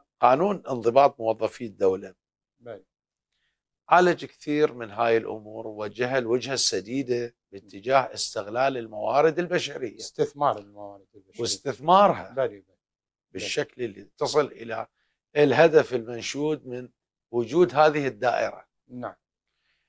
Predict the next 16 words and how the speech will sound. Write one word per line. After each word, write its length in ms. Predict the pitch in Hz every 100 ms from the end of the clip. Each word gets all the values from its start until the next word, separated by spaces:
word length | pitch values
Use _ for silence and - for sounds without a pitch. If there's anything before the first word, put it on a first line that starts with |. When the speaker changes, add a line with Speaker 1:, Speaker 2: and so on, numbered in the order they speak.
| _ _ _ _ _ _ _ _ _ _ _ _ _
Speaker 1:
فيما 320 | - 240 233
يخصني 680 | 180 - 156 - 107 98 98
على 260 | - 135 127
المستوى 580 | 117 143 170 - 95 87
الشخصي. 560 | - - - - - _ _ _ _ _ _ _ _
Speaker 2:
نعم. 200 | 117 101 _ _ _ _ _ _
Speaker 1:
سبق 380 | - 113 101 -
وأن 280 | - - 98 101 _ 110 113 _
ذكرت 300 | _ 127 -
ال-، 200 | 104 95
ال-، 1040 | - - - _ _ - 277 _ - - -
سماحتكم. 760 | - 120 117 139 151 - 110 _ _ _ -
Speaker 2:
بلي. 260 | 117 101 _ _ _ _ _ _ _ _ _ _ _
Speaker 1:
لست 400 | 202 214 - 190
مع 280 | 170 147 156
الدوام 720 | 123 143 143 160 170 165